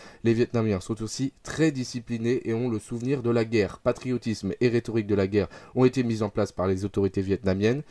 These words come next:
Le Premier ministre a annoncé d'ailleurs : « Chaque entreprise, chaque citoyen, chaque quartier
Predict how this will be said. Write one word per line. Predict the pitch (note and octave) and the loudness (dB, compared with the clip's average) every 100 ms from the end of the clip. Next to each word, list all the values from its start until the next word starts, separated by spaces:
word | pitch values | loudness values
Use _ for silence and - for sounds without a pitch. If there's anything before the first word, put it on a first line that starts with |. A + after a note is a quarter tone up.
| - - - | -18 -20 -6
Le | A2 | -4
Premier | A2 A2+ G#2 | 0 0 0
ministre | G2+ G#2+ G2+ | -2 -2 -4
a | |
annoncé | G2 F#2 G2 | -4 -4 -2
d'ailleurs : « | F#2+ G#2+ C#3 - - - | 2 4 2 -2 -20 -10
Chaque | - B2 A#2 | 0 0 2
entreprise, | A2+ A2 G#2+ F2+ - | -4 -2 -2 -4 -6
chaque | - B2 A2+ | -4 -2 -2
citoyen, | A#2+ A#2+ A2 F#2 | 0 2 4 2
chaque | E2+ - - | -2 -4 -4
quartier | B2 - - C3+ | -6 -4 -2 -2